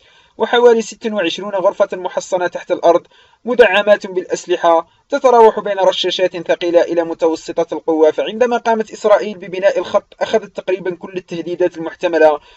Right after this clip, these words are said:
بعين الاعتبار، حيث أنها قامت بتركيب نظام أنابيب تحت الماء، وذلك لضخ الوقود لإشعال القناة ولصنع موجة من اللهب في حال حدث أي هجوم.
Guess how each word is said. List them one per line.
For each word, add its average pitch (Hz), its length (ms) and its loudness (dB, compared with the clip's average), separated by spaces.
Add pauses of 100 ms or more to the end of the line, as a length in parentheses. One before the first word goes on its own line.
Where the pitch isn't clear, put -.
(140)
بعين 175 320 2
الاعتبار، 120 680 -2 (1400)
حيث - 400 -4
أنها 262 280 2
قامت 233 360 2
بتركيب 202 560 -2
نظام 196 260 2
أنابيب 185 520 0
تحت 180 240 -8
الماء، 170 420 2
وذلك 202 380 2
لضخ 196 360 -2
الوقود 185 520 4 (340)
لإشعال 180 420 4
القناة 170 480 2
ولصنع 226 440 -2 (120)
موجة 196 380 -10
من 175 160 -6
اللهب 175 340 2
في 175 140 -6
حال 165 340 2
حدث 170 320 -2
أي 147 260 0
هجوم. 135 540 -8